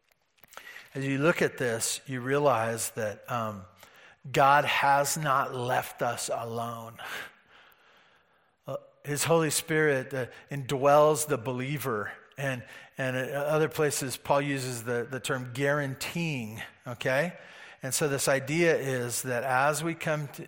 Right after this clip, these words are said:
to faith in Jesus, as part of that, we receive the Holy Spirit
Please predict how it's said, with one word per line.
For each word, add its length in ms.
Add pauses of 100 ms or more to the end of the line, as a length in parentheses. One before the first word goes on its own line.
to 120
faith 380
in 140
Jesus, 800 (420)
as 180
part 420
of 220
that, 380 (460)
we 100
receive 460
the 100
Holy 300
Spirit 600